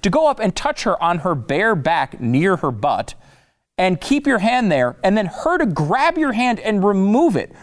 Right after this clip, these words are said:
Remember, this is a woman at a party removing the governor's hand from her back. After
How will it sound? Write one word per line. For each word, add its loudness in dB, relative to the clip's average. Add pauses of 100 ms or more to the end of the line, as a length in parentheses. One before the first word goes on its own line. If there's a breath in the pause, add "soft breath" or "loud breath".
(120 loud breath)
Remember, 2
this -2
is 0
a 4
woman 0 (260 loud breath)
at 2
a 0
party 0
removing 2
the 2
governor's 0
hand 0
from -4
her 0
back. -2 (680 soft breath)
After -2